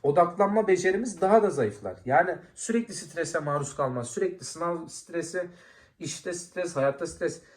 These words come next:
ilişkilerde stres, yüksek strese sürekli maruz kalmakta zihinsel melekelerin daha verimsiz kullanmana, duygusal tükü-, tükenmişliğe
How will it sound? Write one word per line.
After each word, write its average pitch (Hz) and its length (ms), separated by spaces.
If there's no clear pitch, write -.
ilişkilerde 165 560
stres, 185 540
yüksek 143 400
strese 170 440
sürekli 208 400
maruz 151 360
kalmakta 143 480
zihinsel 170 460
melekelerin 151 680
daha 160 300
verimsiz 143 420
kullanmana, 139 520
duygusal 160 420
tükü-, - 320
tükenmişliğe 151 1000